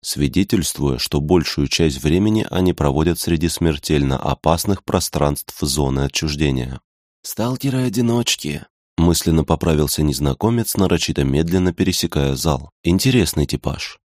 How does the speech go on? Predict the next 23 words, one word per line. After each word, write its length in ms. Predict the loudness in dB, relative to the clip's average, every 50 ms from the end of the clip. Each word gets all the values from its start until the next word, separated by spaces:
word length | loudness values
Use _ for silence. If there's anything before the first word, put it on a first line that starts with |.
| _ -6
Внешне 640 | -2 2 4 4 4 4 2 0 0 0 0 -2 -4 -8 _ _ _ _
полная 400 | -2 0 2 4 4 4 4 4
противоположность 880 | 2 0 0 0 0 0 2 2 4 4 4 4 4 4 2 0 0 2
друг 220 | 2 0 0 0 0
другу. 440 | 0 0 0 0 0 -2 -4 -6 -10 _ _ _ -8
Щека 440 | -4 -2 -2 -2 0 0 2 2 2
одного 320 | 2 2 4 4 4 4
рассечена 580 | 4 2 2 0 0 0 0 2 2 2 2 2
глубоким 480 | 0 0 0 2 0 0 0 0 0
шрамом, 500 | 0 0 0 0 2 2 2 0 -2 -6 -10 _ _ _ _ -6
темные 480 | 0 2 4 4 6 4 4 4 4 4
волосы 400 | 4 4 4 4 2 0 -2 0
зачесаны 540 | 0 0 0 2 0 0 2 2 2 4
назад, 560 | 4 4 2 2 2 2 0 0 0 -4 -10 -20 _ _ _ 0
нос 300 | 2 2 4 2 0 -2
прямой, 580 | -2 -2 0 0 2 2 2 2 2 0 -2 -8 _ _
глаза 340 | -2 -2 0 2 2 0 0
карие, 540 | 0 2 2 4 4 4 4 4 2 0 -2 -8 _ -6
черты 420 | -2 0 0 0 0 2 2 2
лица 340 | 4 2 0 2 2 0 2
грубоватые, 800 | 2 2 2 4 4 4 4 4 2 2 0 -4 -6 -8 -8 -10 -6 -4
подбородок 560 | -4 0 2 2 2 2 2 0 0 0 0
массивный. 680 | 0 0 0 0 0 0 0 0 0 -2 -4 -8 -14